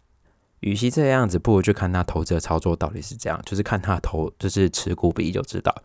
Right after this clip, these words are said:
看他实际的操作就能知道他是不是在讲干话，或是他是真的是身-，身体力行去做他自己预判的事情。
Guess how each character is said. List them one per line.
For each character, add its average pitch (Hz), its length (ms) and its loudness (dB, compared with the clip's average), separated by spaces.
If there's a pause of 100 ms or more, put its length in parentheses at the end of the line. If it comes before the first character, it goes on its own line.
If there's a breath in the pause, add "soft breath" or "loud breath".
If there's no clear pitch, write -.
(440 soft breath)
看 151 160 -4
他 160 80 4
实 98 220 2
际 120 180 2
的 92 80 4
操 92 200 2
作 90 200 2
就 101 120 -2
能 85 120 0
知 82 120 -4
道 85 120 0
他 87 160 0
是 85 100 -4
不 85 80 -4
是 85 60 0
在 90 120 4
讲 80 220 -6
干 82 160 -4
话， 85 120 -4
或 87 200 2
是 92 120 -2
他 98 120 2
是 104 160 0
真 107 140 6
的 107 40 6
是 101 60 2
身-， 107 300 4
身 139 240 4
体 - 160 -6
力 101 180 4
行 87 160 -2
去 98 180 2
做 90 200 0
他 95 160 4
自 104 140 0
己 - 140 -4
预 85 140 0
判 85 200 -4
的 92 100 -6
事 - 220 -6
情。 - 160 -10